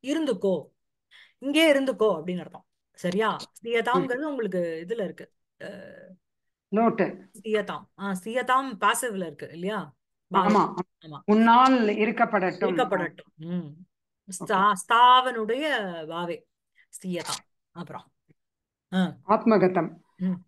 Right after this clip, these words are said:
Speaker 2: பிரதமதः அஸ்ய பிரவருத்திः பரீக்ஷ்யா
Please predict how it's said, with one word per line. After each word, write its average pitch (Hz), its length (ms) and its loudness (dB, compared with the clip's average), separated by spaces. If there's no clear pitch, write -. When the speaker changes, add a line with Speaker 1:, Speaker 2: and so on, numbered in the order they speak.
Speaker 2:
பிரதமதः 269 840 2
அஸ்ய 254 320 -8
பிரவருத்திः 277 880 4
பரீக்ஷ்யா 220 880 4